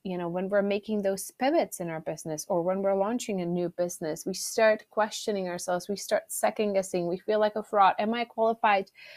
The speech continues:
enough for this? Am I worthy of doing this work? And on and on and on and on.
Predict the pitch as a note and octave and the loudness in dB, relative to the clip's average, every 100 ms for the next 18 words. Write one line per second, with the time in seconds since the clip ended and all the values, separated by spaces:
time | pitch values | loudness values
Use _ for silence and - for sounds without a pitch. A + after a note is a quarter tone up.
0 | - - _ - G#3 G3+ G3+ G3+ G3+ F#3 | -20 -20 _ 0 2 4 2 0 0 2
1 | D#3+ - - G3 G3+ G#3 A3 A#3 - G3 | 2 0 -2 -2 0 2 2 2 2 2
2 | F#3+ A3 A#3 A#3 G#3 F#3+ G3+ F#3 F3+ F3 | 4 6 6 4 2 2 0 0 0 -4
3 | F3 - - - - F3 - F#3 G#3+ G#3+ | -6 -6 -4 -4 -4 -8 -4 -2 0 0
4 | F#3+ F#3 F3 E3 D#3+ D#3 C#3 D3 | 0 -2 -4 -4 -6 -6 -8 -12